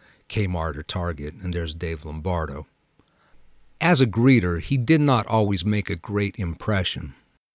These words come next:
For some shifts, he would show up,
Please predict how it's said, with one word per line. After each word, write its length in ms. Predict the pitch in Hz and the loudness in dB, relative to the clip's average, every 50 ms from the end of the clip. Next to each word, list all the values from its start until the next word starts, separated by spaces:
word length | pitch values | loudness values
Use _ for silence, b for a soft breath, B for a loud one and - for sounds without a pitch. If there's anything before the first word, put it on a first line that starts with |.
| _ _ _ _ | _ _ _ _
For 120 | _ - 127 | _ -4 0
some 300 | 120 - - 196 190 175 | 0 4 4 6 6 6
shifts, 540 | 139 - - - 82 78 - - - - - - | 4 2 0 0 -2 -4 -6 -6 -6 -6 -6 -4
he 160 | - - 165 | -2 -2 0
would 180 | 135 110 95 - | 0 2 2 2
show 420 | - - - 139 110 92 82 85 | 2 4 4 2 2 2 0 -2
up, 160 | 82 76 - | -4 -6 -8